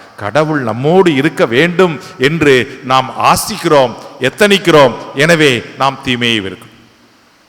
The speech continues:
ஒன்று தெசலோனிக்கேயர் ஐந்தாம் அதிகாரம் இருபத்தி ரெண்டாவது இறைவார்த்தையிலே பவுலடியே சொல்லுவார், "எல்லா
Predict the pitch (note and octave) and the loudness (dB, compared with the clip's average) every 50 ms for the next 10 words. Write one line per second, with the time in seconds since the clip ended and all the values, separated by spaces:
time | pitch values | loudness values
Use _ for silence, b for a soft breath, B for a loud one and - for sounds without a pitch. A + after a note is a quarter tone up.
0 | _ - E3 F#3 F#3 D#3+ - - - D3+ C3 - D3+ C3+ C3 C3 B2+ G#2 - A2 | _ -4 -4 -2 0 0 0 0 0 -2 -2 -2 -2 -2 -2 -4 -4 -4 -4 -4
1 | G#2 F#2 - B B B B G2+ A#2+ C3+ D3+ D#3 F3 E3 C#3 C3 B2 C3+ C3+ C#3 | -4 -4 -6 B B B B -4 -4 -2 0 2 2 2 2 0 -2 -2 0 2
2 | C3+ B2+ A#2+ A2 G#2 - - - - B2+ C#3+ E3+ F#3+ F#3+ - - D3+ C#3+ C#3 C3 | 4 4 2 2 0 -4 -10 -8 -4 -2 0 2 0 0 0 0 -2 0 2 4
3 | D3 D#3+ E3 D#3 C#3+ C3 B2 A2 G2 B B B B2+ B2+ D3 D3+ D3 C#3+ C#3 C3 | 4 4 4 4 4 2 2 0 -2 B B B -4 -2 0 2 2 2 2 2
4 | - C3+ B2+ A#2+ A#2+ A2+ - - B2 D#3 F3 E3 D#3 C#3+ C#3 B2+ - C3 A#2+ A#2 | 2 0 0 0 0 0 0 0 2 2 2 2 2 2 0 0 -2 -2 -2 0
5 | A2+ A2 G#2 G#2 - B B B B B B2 C#3 D#3+ F#3 G#3 A#3 C4 | 0 2 2 0 0 B B B B B 0 2 4 4 6 6 8